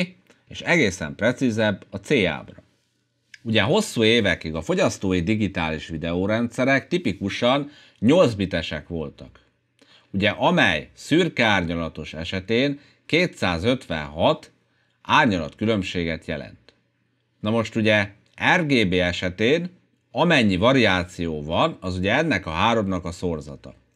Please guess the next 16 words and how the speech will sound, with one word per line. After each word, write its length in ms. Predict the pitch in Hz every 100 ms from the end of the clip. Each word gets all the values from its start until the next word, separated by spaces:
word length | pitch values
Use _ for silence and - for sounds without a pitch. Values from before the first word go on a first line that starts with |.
| 65
Ez 100 | 82
gyakorlatilag 840 | 147 165 104 92 120 107 113 143
az 140 | 90 92
itt 200 | 170 175
látható 580 | 110 90 - 80 78
szám, 500 | 71 - 85 120 151
tehát 240 | 143 73 -
ennyi 600 | - 160 180 107 123 123
lehetséges 720 | 98 110 98 87 - 107 87
színárnyalatot 800 | - 104 104 87 82 71 65 76 -
tud 200 | 113 98
megjeleníteni. 840 | 87 71 65 60 55 - 60 - _ - -
Egy 360 | 92 143 180 -
nyolc 360 | 87 98 117
bites 420 | 101 98 87 -
rendszer. 440 | 87 64 - -